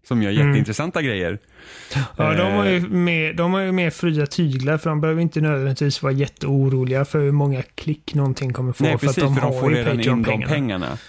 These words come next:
Speaker 1: Och, och, och då har du, liksom, då har du en liten del, du har en liten del av en publik som, som finansierar det.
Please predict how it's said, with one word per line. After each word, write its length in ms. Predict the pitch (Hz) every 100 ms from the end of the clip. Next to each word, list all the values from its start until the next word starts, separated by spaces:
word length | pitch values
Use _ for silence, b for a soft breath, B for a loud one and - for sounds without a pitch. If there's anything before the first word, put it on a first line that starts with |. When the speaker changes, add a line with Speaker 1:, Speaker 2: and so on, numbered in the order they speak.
| -
Speaker 1:
Och, 300 | 117 131 135
och, 200 | 117 -
och 120 | 135
då 100 | 131
har 180 | 139 143
du, 60 |
liksom, 260 | 135 127 123
då 80 | 127
har 140 | 143
du 100 | 135
en 140 | 123 143
liten 720 | 139 104 _ - 160 120 107 120
del, 480 | 120 120 104 95 101 - _ _ _ -
du 80 |
har 60 | 139
en 80 | 175
liten 340 | 180 131 180
del 160 | 147 120
av 80 | 113
en 80 |
publik 360 | 107 120 139 110
som, 220 | 120 107
som 160 | 104 117
finansierar 460 | 117 117 160 120
det. 120 | 69